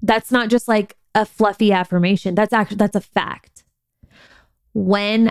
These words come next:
I get my hair done, I'm more confident. I feel better about myself. I show up more on my stories. I do more camera stuff. I make more money. When I get my nails done, same thing,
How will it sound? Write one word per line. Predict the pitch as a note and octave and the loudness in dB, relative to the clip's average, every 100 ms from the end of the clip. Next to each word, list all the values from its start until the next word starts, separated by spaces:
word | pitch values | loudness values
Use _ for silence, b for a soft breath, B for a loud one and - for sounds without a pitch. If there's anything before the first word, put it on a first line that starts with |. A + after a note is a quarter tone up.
| - | 0
I | G#3+ G#3+ G#3 G#3 G#3 A3 | 2 2 2 0 0 0
get | G#3 - | 0 2
my | A3 | 2
hair | G#3 A#3 A#3 | 4 2 2
done, | F#3 F3+ F#3+ F#3 _ _ _ _ _ _ _ _ _ _ - | 0 -2 -4 -6 _ _ _ _ _ _ _ _ _ _ -6
I'm | G#3 G#3 | 0 4
more | G#3 G3+ | 4 2
confident. | - G3+ F3+ F3 - - _ _ _ _ _ _ _ - | 0 0 0 -2 -4 -12 _ _ _ _ _ _ _ -4
I | G#3 | -4
feel | - G#3 | 0 0
better | G3+ G3+ G3+ | 2 2 2
about | F#3 | 2
myself. | F3+ F3+ - E3 F#3 _ b b b | 2 0 -2 -4 -4 _ b b b
I | - F#3 | -6 -4
show | - F#3 | 0 2
up | F3+ G3+ | 2 2
more | G3 | 2
on | G3+ | 2
my | G#3 G#3 | 2 0
stories. | - A#3 A3+ G3 F3+ G3+ - _ - | -2 0 0 0 -2 -8 -14 _ -4
I | F#3+ | -2
do | F3+ F3+ F3+ | 2 2 2
more | F#3+ G3 | 2 0
camera | - A#3 A#3 G#3+ | 0 0 0 -4
stuff. | - F3 F3 - _ _ _ _ - | -6 -6 -6 -12 _ _ _ _ -2
I | F#3 | 0
make | F3 E3 | 0 0
more | F3+ F3+ | 0 2
money. | F#3+ E3+ - G#3+ _ _ _ _ b b b - | 0 -2 -8 -12 _ _ _ _ b b b -4
When | F3+ | -2
I | |
get | F3+ F3 | 0 0
my | |
nails | G#3 A#3+ B3+ - | -2 0 -4 -2
done, | F3+ - F3 - _ _ | -4 -2 -6 -6 _ _
same | - - E3+ F3 | -14 -4 -2 -2
thing, | A3 E3+ | -4 -6